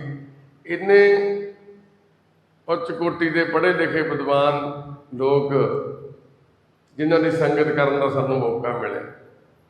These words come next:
ਤੇ ਜਿਨ੍ਹਾਂ ਦੀ ਕੋਈ ਰਿਸ਼ਤੇਦਾਰੀ ਸੀ ਜਿਹੜੀ, ਉਹ ਸਾਨੂੰ ਨਿਭਾਉਣ ਦਾ ਮੌਕਾ ਮਿਲਿਆ।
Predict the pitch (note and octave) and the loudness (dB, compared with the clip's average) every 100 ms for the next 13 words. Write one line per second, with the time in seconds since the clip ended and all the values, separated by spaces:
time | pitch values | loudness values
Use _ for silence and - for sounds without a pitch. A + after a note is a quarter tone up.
0 | _ _ _ _ _ - C3+ D#3 F3 F3 | _ _ _ _ _ -12 -8 0 2 4
1 | F3 E3+ E3+ E3 - - - - - - | 4 2 0 -4 -8 -14 -20 -20 -20 -8
2 | D3 C#3+ C#3 E3+ D#3+ D3+ D3+ D3+ C#3 C#3+ | -2 -2 0 0 2 4 2 0 -2 -2
3 | D3 C#3+ D3 C#3+ C#3 - - - _ _ | -2 -2 -4 -6 -10 -12 -18 -20 _ _
4 | _ _ _ D#3+ D#3+ E3 D3 D3 C#3+ C3+ | _ _ _ -6 -2 0 2 2 2 2
5 | C#3+ - A#2 A#2+ A2 G#2 - G2+ - - | 2 2 0 -2 -2 -4 -6 -8 -8 -14